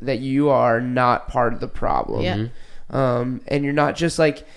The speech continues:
Speaker 1: feeding into your own predisposition on a subject,
Speaker 3: Yeah.
Speaker 1: but you're actually, like,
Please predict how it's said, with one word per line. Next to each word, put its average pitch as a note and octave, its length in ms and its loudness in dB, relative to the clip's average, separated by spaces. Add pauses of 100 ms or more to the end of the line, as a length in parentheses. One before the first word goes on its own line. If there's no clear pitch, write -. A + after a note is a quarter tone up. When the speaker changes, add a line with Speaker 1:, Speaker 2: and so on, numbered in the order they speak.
(280)
Speaker 1:
feeding E3 360 2
into D#3 320 0
your D3 300 2
own D3 320 4
predisposition C#3 1400 0
on C#3+ 240 6
a C3 60 0
subject, C3 580 2
Speaker 3:
Yeah. F#2+ 120 -2
Speaker 1:
but A2+ 220 2
you're A#2+ 180 0
actually, B2+ 600 -2
like, G#2+ 320 -2